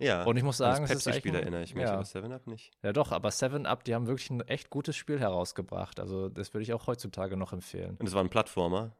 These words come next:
Speaker 2: Genau, ja. Also dass man auch irgendwelche Sachen einsammeln muss und auch relativ schwer. Also die haben da, also es ist wirklich kein einfaches Spiel gewesen.
Speaker 1: Das war diese Zeit, in der es sehr viele, sehr schwere Spiele gab. Ich erinnere
Speaker 2: Definitiv,
Speaker 1: mich. Da
Speaker 2: ja.
Speaker 1: gehört ja auch König der Löwen dazu,
Speaker 2: Genau
Speaker 1: die Stelle
Speaker 2: so.
Speaker 1: mit den Giraffen.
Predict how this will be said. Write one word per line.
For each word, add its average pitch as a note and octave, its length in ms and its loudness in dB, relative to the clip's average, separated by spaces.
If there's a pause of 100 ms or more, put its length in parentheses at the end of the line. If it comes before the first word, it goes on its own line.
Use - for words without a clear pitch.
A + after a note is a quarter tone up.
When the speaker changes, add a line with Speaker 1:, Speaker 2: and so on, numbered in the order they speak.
(100)
Speaker 2:
Genau, G#2+ 500 6
ja. G2 200 2
Also G2 280 -2
dass G2 140 -4
man G2+ 100 0
auch F#2+ 60 2
irgendwelche G2+ 300 -2
Sachen C3 280 2
einsammeln A#2+ 640 2
muss A#2 360 0
und - 100 -4
auch A#2+ 220 0
relativ E3+ 520 2
schwer. B2+ 440 0
Also F#2 180 -2
die G2 160 -4
haben A2+ 180 -4
da, A#2+ 300 0
also G2+ 240 -4
es G2+ 100 -8
ist - 60 -16
wirklich A#2+ 260 -8
kein B2 280 -4
einfaches A#2+ 360 -8
Spiel - 280 -6
gewesen. F#2 560 -4 (160)
Speaker 1:
Das F#2+ 180 -4
war F#2+ 160 6
diese G#2 320 -2
Zeit, G2 380 2
in G2 160 0
der F2+ 160 6
es - 280 -6
sehr F#2 280 4
viele, F2+ 320 0
sehr E2+ 160 4
schwere F2 400 0
Spiele F2 400 -6
gab. - 320 -6
Ich G2 80 2
erinnere E2+ 260 0
Speaker 2:
Definitiv, F#2 300 0
Speaker 1:
mich. G2+ 80 8
Da F#2+ 60 8
Speaker 2:
ja. F#2 100 6
Speaker 1:
gehört F#2 180 6
ja F#2 140 6
auch F2+ 100 4
König F#2 300 0
der F2+ 100 4
Löwen E2 300 2
dazu, E2 340 -4
Speaker 2:
Genau F2+ 300 -2
Speaker 1:
die - 0 -
Stelle F#2+ 220 4
Speaker 2:
so. F2 40 2
Speaker 1:
mit F2 140 -4
den F2+ 100 -2
Giraffen. F2 540 -4